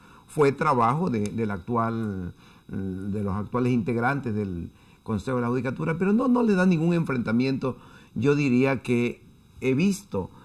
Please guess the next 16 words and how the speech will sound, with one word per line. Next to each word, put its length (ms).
de 160
la 160
defensa, 800
he 80
visto 340
de 120
la, 120
en 240
las 140
exposiciones 840
que 80
el 60
Consejo 420
de 60
la 80
Judicatura 600